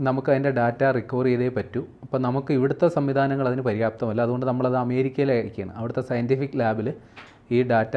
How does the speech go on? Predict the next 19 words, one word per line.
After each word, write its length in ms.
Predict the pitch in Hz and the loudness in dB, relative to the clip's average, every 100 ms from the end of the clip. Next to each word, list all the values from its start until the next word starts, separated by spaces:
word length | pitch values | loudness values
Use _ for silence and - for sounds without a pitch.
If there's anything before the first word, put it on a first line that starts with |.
| 135 | 0
റെക്കോർഡർ 360 | 110 - 110 107 - - | 0 -2 0 -2 -4 -8
നമ്മൾ 160 | 110 123 135 | -6 -2 0
പരിശോധിക്കും. 520 | 127 - 110 90 95 - - - - - - - | 0 0 -2 -4 -14 -20 -20 -20 -20 -20 -10 2
അതിന് 180 | 156 196 - | 4 4 6
ശേഷമേ, 420 | 151 151 170 160 180 - - - - _ - 160 | 6 6 6 6 4 -2 -18 -20 -20 _ -4 0
ആ, 60 | 139 135 139 139 139 | 4 4 4 2 -2
ഇത് 100 | 143 151 | -2 -2
യഥാർത്ഥ 340 | 135 143 151 165 143 | 2 4 4 6 4
അപകട 240 | 139 143 147 | 4 2 4
കാരണം, 200 | 135 123 123 | 4 4 4
അതായത് 260 | 139 143 160 | 4 4 2
നമ്മുടെ 220 | 139 160 - | 2 2 6
കാത്തിരിപ്പ് 400 | 131 131 135 - | 6 4 -2 -2
ഇനി 80 | 147 151 | 0 0
നീളുമെന്നാണ് 640 | 135 139 160 131 117 117 - - | 0 0 0 0 0 -2 -6 -10
അതിൻ്റെ 200 | 113 123 | -6 -4
ചുരുക്കം. 320 | - 110 - - - - - - - - - - | -2 -2 -4 -6 -12 -20 -20 -20 -20 -20 -20 -4
സാധാരണഗതിയിൽ 800 | 123 123 147 170 190 160 151 170 190 | 0 6 6 6 6 4 4 2 0
ഈ, 40 | 143 | 2